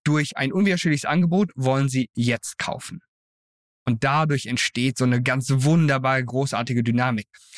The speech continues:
Durch die verführerischen Versprechen wollen sie kaufen. Durch die begründeten Beweise können sie sich das selber richtig gut erklären. So,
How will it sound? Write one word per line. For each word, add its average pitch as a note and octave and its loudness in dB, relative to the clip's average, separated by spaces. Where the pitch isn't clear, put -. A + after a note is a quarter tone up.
Durch D3 0
die C#3 0
verführerischen G3 2
Versprechen B2+ -2
wollen D3 2
sie A2+ -6
kaufen. - -6
Durch C#3+ 0
die D3 2
begründeten D#3+ 2
Beweise C#3 0
können D3 0
sie C#3 -2
sich C3 -6
das C3 -2
selber C#3 0
richtig C#3 2
gut - 0
erklären. D3 2
So, A#2 0